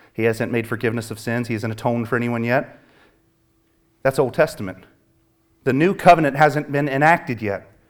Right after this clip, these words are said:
Most of the Gospels exist in the Old Covenant era, even though in your Bibles they're listed in this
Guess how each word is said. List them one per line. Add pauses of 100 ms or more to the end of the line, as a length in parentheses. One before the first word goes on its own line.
(600)
Most
of
the
Gospels (560)
exist
in
the
Old
Covenant
era, (1160)
even
though
in
your
Bibles
they're (140)
listed (1080)
in
this